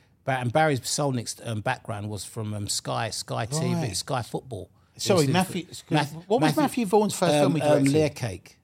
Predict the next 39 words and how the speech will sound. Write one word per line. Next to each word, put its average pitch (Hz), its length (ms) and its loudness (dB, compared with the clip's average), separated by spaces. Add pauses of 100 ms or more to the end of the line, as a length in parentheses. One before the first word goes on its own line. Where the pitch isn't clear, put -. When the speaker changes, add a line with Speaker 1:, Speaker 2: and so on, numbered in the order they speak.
Speaker 2:
Layer 175 260 -2
Cake. 110 340 -8
Speaker 1:
Layer 123 300 -4
Cake, 101 260 -10
Speaker 2:
Do 214 60 0
you 226 80 4
know 202 40 2
what? 180 80 2
I 175 40 4
Speaker 1:
yeah, 202 60 4
Speaker 2:
always 262 360 2
Speaker 1:
yeah, - 40 -4
Speaker 2:
thought 226 160 4
Speaker 1:
yeah, - 20 -4
Speaker 2:
he 165 80 -2
directed 214 260 0
it. 123 60 0
Speaker 1:
yeah. 147 60 0
Speaker 2:
I - 20 -2
don't 208 120 0
know 202 60 0
Speaker 1:
No, 185 160 2
Speaker 2:
why. 104 180 2 (200)
Speaker 1:
no, 170 100 6
Speaker 2:
Right, 180 120 2
Speaker 1:
well, 185 80 6
do, - 100 -2
Speaker 2:
okay. 180 140 -2
Speaker 1:
well, 196 100 6
it's, - 200 -6
well, 180 140 6
no, 180 220 4
because, 131 320 -6
I 147 60 0
mean, 147 200 -2
like, 143 180 -6
from 170 280 -4
Lock 175 200 -6
Stock, - 460 -10